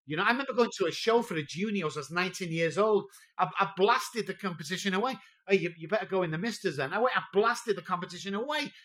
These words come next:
That's always been my mindset. What's next to achieve? And, and this is what I teach people.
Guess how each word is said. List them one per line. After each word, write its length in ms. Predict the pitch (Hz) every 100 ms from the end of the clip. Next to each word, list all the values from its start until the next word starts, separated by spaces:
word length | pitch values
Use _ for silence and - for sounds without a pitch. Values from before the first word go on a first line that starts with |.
| _ -
That's 180 | 254 -
always 300 | 269 254 247
been 180 | 233
my 160 | 208 196
mindset. 640 | 185 196 254 294 - 170 175
What's 280 | 240 - 226
next 640 | 233 254 240 - - - _ _ _ -
to 140 | 202
achieve? 640 | 202 - 262 320 330 190 - - -
And, 140 | 175 196
and 140 | 185
this 180 | 285 285
is 100 | 302
what 160 | 226 170
I 60 | - -
teach 260 | 285 - -
people. 480 | 208 - 180 135